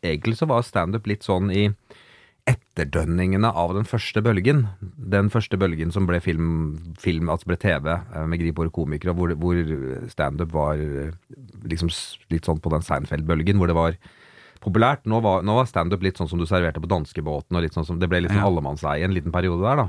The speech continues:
Speaker 2: Riktig.
Speaker 1: Så det var, så den tiden der så kom det jo mange komikere til som var den nye bølgen av, eh, av komikere.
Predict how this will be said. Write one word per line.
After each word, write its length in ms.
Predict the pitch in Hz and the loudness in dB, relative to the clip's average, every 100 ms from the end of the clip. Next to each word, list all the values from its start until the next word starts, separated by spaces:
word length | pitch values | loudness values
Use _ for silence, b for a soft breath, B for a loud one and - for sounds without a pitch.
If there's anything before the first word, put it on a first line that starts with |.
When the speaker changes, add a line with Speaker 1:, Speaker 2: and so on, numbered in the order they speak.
| - | -2
Speaker 2:
Riktig. 320 | 98 - - B B - | -4 -4 -12 B B -4
Speaker 1:
Så 60 | 107 | 2
det 100 | 101 | 4
var, 240 | 95 98 | 4 4
så 100 | 98 | 2
den 220 | 101 104 104 | 4 4 2
tiden 220 | 95 90 | 0 2
der 80 | 101 | 2
så 100 | 127 | 0
kom 280 | - 80 92 | 0 0 2
det 100 | 131 | 2
jo 40 | |
mange 640 | 113 80 87 101 104 90 82 | 2 2 2 2 2 -2 -6
komikere 460 | - 82 82 104 - | -4 -2 0 -2 0
til 220 | 135 151 | 0 2
som 160 | 123 104 | 2 4
var 220 | 92 92 | 4 2
den 440 | 67 73 98 107 | -4 -2 2 4
nye 320 | 101 80 76 | 4 2 0
bølgen 420 | 85 90 71 82 87 | 2 2 2 0 0
av, 320 | 76 80 80 | 2 0 -2
eh, 560 | 78 76 73 76 78 76 | -4 -4 -4 -6 -8 -4
av 180 | 76 82 | -4 -2
komikere. 520 | 85 71 78 90 | -4 -4 -2 0